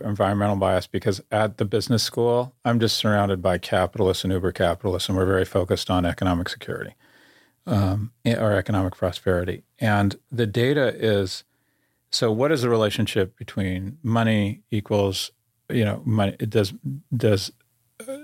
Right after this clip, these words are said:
does money equal happiness? And the majority of the research shows there is a correlation between money and happiness, but it tops out. And that is the difference between making twenty-five thousand dollars a year and struggling economically and feeling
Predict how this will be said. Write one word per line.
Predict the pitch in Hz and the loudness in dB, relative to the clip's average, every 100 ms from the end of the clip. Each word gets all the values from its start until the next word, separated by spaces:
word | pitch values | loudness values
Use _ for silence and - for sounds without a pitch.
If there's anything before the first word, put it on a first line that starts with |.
| 262 | -2
does | 120 107 | 0 0
money | 123 110 | 2 2
equal | 104 - 98 | 0 0 -4
happiness? | 95 87 - - - - | -2 -4 -8 -12 -12 -8
And | 123 104 98 98 | 0 2 2 0
the | 110 | 0
majority | 110 110 123 | 0 2 2
of | 131 | 2
the | |
research | 107 98 104 95 | 2 0 0 -2
shows | - 101 95 98 - | 0 2 0 -4 -6
there | 107 104 | -4 -4
is | 113 117 | 0 0
a | 135 | 0
correlation | - 113 110 98 104 | 0 2 2 0 -2
between | 101 - 104 | -4 -2 0
money | 98 101 98 | 2 2 2
and | 98 | 0
happiness, | 101 95 - 98 95 - - _ _ _ _ _ _ _ _ | 0 -2 -2 -2 -2 -2 -8 _ _ _ _ _ _ _ _
but | 117 | 0
it | 107 | 0
tops | - 98 90 - | 0 0 0 -2
out. | 95 104 - _ _ _ - | -4 -4 -6 _ _ _ -4
And | 117 | 0
that | 107 104 101 | 2 4 4
is | 98 92 - _ _ _ - | 2 0 -10 _ _ _ -4
the | 123 | 0
difference | 143 147 - | 0 0 0
between | 127 - 123 | -2 0 2
making | 110 101 - 101 95 | 2 0 0 0 0
twenty-five | - 117 110 117 104 | 0 0 2 0 0
thousand | 110 101 110 | 2 0 2
dollars | 98 98 95 | 2 2 0
a | 95 | -2
year | 95 95 | -2 -2
and | 104 | -4
struggling | - 110 98 98 95 | -4 0 2 2 0
economically | 90 104 92 92 - 98 95 | 0 -2 0 -2 -2 0 0
and | - 87 | -2 -8
feeling | - 101 95 92 | -2 0 0 0